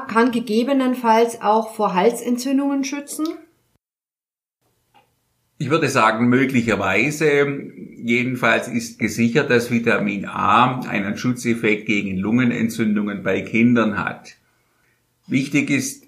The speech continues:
Speaker 2: auch, dass Vitamin A die Bildung von Antikörpern und die biologische Aktivität weißer Blutkörperchen fördert.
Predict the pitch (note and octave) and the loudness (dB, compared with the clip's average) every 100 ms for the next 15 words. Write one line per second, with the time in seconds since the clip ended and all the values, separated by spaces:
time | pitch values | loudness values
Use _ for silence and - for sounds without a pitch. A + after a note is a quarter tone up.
0 | - D3+ D#3+ B2 - A#2 - A#2 G#2+ G#2 | -4 2 4 2 2 0 2 0 2 2
1 | G2+ G2+ G#2 A2 A#2 A#2 A#2+ G#2+ G#2 - | 0 0 2 2 2 2 2 2 -2 -4
2 | F#2+ F#2 G2+ A2 A#2 B2 - A2 A2 A2 | -4 -2 2 2 2 -2 2 4 4 2
3 | A2 A2 A2+ G#2+ A2 G#2+ G2+ G2+ G2+ G2+ | 0 0 -2 -2 -2 0 0 0 0 -4
4 | F#2 G2+ - - - G2 F#2+ G2+ G#2 A#2 | -4 -2 -2 -4 -6 -6 -6 -2 -2 -2
5 | A2 G2 F#2+ G2 G2+ A2+ A#2 A2+ G#2 G2 | -2 -2 -2 -6 -2 0 0 0 0 0
6 | F#2+ F#2+ F#2 F#2 - _ _ _ - - | -2 0 0 -4 -10 _ _ _ -12 -2
7 | G2+ C3 D3 C#3+ - - | 2 2 2 0 0 -14